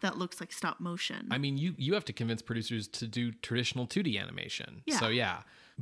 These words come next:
Speaker 2: But at the time, this was a huge production for stop motion. It really ha-, they had to develop a lot of, like, technical tricks to do things that no one had ever thought to do in stop motion before. Um, and at one point, they had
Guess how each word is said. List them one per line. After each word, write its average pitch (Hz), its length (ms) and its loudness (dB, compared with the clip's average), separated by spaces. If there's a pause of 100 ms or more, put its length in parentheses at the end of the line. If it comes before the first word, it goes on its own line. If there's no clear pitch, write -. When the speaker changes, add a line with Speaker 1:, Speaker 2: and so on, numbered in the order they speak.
(140)
Speaker 2:
But 131 380 2
at 123 160 2
the 117 80 -2
time, 175 500 2
this 143 180 -2
was 113 140 0
a 104 60 0
huge 165 500 -2
production 110 360 -2
for 104 120 -8
stop - 240 -2
motion. 98 520 -4 (360)
It 120 180 2
really 135 680 0 (440)
ha-, - 240 0
they 139 120 4
had 147 180 2
to 143 60 -2
develop 127 340 2
a 117 40 2
lot 110 320 2
of, 113 120 -2
like, 101 180 -4
technical 120 420 -4
tricks - 480 0
to 113 120 -6
do 110 160 2
things 110 320 0
that - 120 -8
no 110 140 -2
one 107 120 -4
had 117 100 -4
ever 104 360 -2 (120)
thought - 260 -2
to 110 80 -8
do 143 340 2 (200)
in 139 100 2
stop 156 300 0
motion 147 320 0
before. 190 540 2 (280)
Um, 117 220 2
and 120 100 2
at - 100 -2
one 196 260 0
point, 156 540 0
they 127 220 0
had 120 460 2